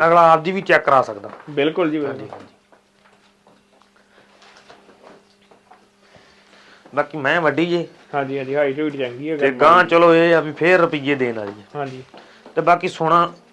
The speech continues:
Speaker 1: ਸੂਣਾ ਮੈਂ ਨੇ ਬੜੇ ਟਿਕਾਣੇ ਦੇ ਆ।
Speaker 2: ਹਾਂਜੀ।
Speaker 1: ਗਾਂ ਹੁਣ ਤੁਹਾਨੂੰ ਪਤਾ ਵੀ ਸੂਆ ਘੱਟ ਜਾਂਦਾ ਥੋੜਾ ਜਿਹਾ।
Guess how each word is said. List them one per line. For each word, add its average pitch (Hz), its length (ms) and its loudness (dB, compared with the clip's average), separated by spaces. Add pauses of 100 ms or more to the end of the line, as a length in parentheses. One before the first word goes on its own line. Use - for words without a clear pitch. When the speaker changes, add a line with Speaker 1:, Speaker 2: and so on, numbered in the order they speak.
Speaker 1:
ਸੂਣਾ 180 360 0
ਮੈਂ 190 180 2
ਨੇ 208 100 0
ਬੜੇ 165 160 4
ਟਿਕਾਣੇ 143 360 -2
ਦੇ 131 140 0
ਆ। 117 80 -4 (220)
Speaker 2:
ਹਾਂਜੀ। 135 240 -8 (460)
Speaker 1:
ਗਾਂ 143 240 2
ਹੁਣ 180 120 2
ਤੁਹਾਨੂੰ 170 260 2
ਪਤਾ 156 220 2
ਵੀ 165 100 -4
ਸੂਆ 151 400 2
ਘੱਟ 165 80 2
ਜਾਂਦਾ 120 280 -2
ਥੋੜਾ 113 240 -6
ਜਿਹਾ। 98 120 -14